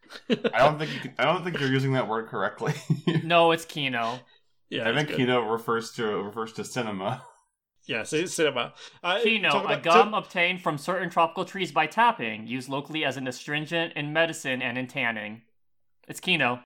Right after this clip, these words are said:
Speaker 1: When, when anyone talks about Ghost Trick, I just post the Martin Scorsese cinema pictures, so
Speaker 2: <laughs>
Speaker 1: there, there you go. Anyway, Digimon, Digimon Seekers. This, this, I've, I've, I've seen, like, very little buzz around this. Um,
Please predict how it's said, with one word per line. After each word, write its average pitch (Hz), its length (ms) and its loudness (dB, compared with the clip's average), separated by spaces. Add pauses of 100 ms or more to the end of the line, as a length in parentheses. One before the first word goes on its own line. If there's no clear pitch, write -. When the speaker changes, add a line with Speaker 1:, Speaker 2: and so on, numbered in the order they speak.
(840)
Speaker 1:
When, 175 280 4
when 175 140 2
anyone 180 240 0
talks 165 200 -2
about 151 200 0
Ghost 139 220 -2
Trick, 131 140 -6
I 127 100 0
just - 180 -12
post 123 240 -4
the 135 60 -8
Martin 127 280 -6
Scorsese 117 800 -6
cinema 113 320 -8
pictures, 139 460 -6
so - 220 -8 (140)
Speaker 2:
<laughs> - 140 -10
Speaker 1:
there, 180 500 4 (200)
there 131 140 2
you - 60 -12
go. - 60 -10 (760)
Anyway, 254 240 8
Digimon, 196 580 -2 (160)
Digimon 190 320 2
Seekers. 135 560 -4
This, 170 180 -2
this, 202 280 -4 (200)
I've, 196 300 2
I've, 160 200 2 (120)
I've 135 200 0
seen, 120 180 -8
like, 110 160 -6 (240)
very 110 200 -4
little 113 200 -8
buzz 117 260 -8
around 113 320 -4
this. 113 320 -8 (100)
Um, 117 380 -6